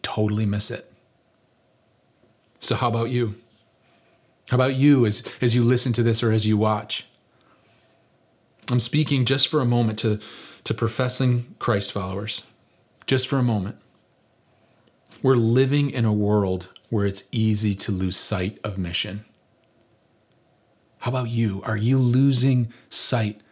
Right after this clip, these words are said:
of mission? Jesus follower. Are, are we gospel-centered influencers in every sphere of life, or have we aligned with a lesser gospel, a lesser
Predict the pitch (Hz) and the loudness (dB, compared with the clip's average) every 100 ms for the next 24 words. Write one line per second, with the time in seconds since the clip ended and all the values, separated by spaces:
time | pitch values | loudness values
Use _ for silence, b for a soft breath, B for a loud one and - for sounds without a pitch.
0 | b b b b - 110 101 107 98 101 | b b b b -6 -2 2 2 0 -4
1 | 92 - _ _ _ _ _ _ _ _ | -8 -14 _ _ _ _ _ _ _ _
2 | _ _ _ - 110 101 - - 92 90 | _ _ _ -2 0 -2 -4 -6 -8 -8
3 | 110 - - _ _ _ _ _ _ _ | -10 -18 -20 _ _ _ _ _ _ _
4 | _ _ _ _ _ _ B B B B | _ _ _ _ _ _ B B B B
5 | 139 131 135 127 143 120 B - 135 139 | -2 2 2 4 2 0 B -2 0 2
6 | 160 - 170 151 - 147 143 135 139 135 | 0 2 2 4 2 2 0 0 -2 -2
7 | - 139 143 131 151 139 127 127 127 135 | 2 2 2 2 2 2 0 0 0 0
8 | 135 - 127 131 131 110 113 123 165 165 | 2 0 0 0 0 0 0 2 0 0
9 | - 127 135 127 127 139 123 120 120 123 | 0 0 0 0 2 2 0 0 0 2
10 | 151 165 170 131 131 113 117 127 - 135 | 2 4 2 2 0 2 2 2 2 0
11 | 117 110 110 - 98 95 - _ _ - | 0 0 0 -2 -4 -10 -14 _ _ -20
12 | B B B - 139 120 117 143 - 143 | B B B 0 2 4 2 2 2 2